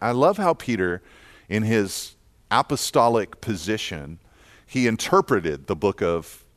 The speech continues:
Leviticus for modern Christians. You know, there's a lot that he didn't apply to modern, uh, especially non-Jewish believers. Uh, we don't offer sacrifices and things like that that you find in the book of Leviticus, but he did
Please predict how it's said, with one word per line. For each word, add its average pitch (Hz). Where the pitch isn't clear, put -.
Leviticus 92
for 117
modern 95
Christians. -
You 95
know, 104
there's 113
a 135
lot 123
that 95
he 101
didn't 110
apply 87
to 80
modern, 82
uh, 82
especially 85
non-Jewish 92
believers. 82
Uh, 73
we 95
don't 90
offer 95
sacrifices 87
and 85
things 87
like 80
that 85
that 92
you 80
find 90
in 82
the 80
book 80
of 76
Leviticus, 78
but 92
he 92
did 120